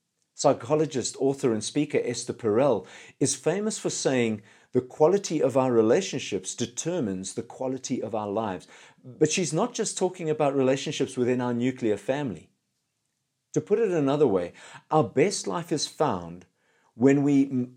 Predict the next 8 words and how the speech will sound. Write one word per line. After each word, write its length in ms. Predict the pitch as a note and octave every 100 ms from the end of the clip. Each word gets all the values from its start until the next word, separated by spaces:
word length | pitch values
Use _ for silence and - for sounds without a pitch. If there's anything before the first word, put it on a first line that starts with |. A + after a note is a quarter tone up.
| -
are 100 | C3
most 440 | C3+ D#3 D#3+ G2+ F#2
deeply 380 | D#3+ G3 F3
connected 600 | - D#3 C3 D3 - F#2
with 220 | G2+ B2 B2
ourselves, 680 | A#2+ - D3 A#2+ F2 E2+
with 200 | A#2 A#2 -
others, 360 | B2+ A2 F#2+